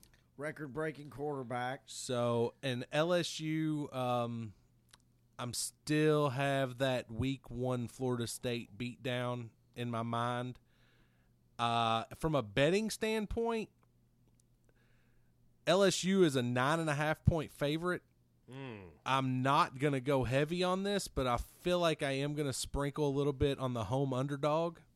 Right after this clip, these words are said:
Speaker 1: Oh, yeah.
Speaker 2: Um, and I'm gonna feel good about it.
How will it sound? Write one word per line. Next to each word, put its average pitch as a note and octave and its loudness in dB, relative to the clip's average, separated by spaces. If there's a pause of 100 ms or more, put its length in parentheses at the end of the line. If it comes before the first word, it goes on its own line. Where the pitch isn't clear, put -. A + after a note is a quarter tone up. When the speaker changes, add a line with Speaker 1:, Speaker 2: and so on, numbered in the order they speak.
(400)
Speaker 1:
Oh, D#3+ -8
yeah. G3+ -6 (500)
Speaker 2:
Um, A2+ 0 (120)
and D3 0
I'm F#3+ 2
gonna A3 2
feel A3 2
good F3+ 2
about F#2+ -4
it. - -16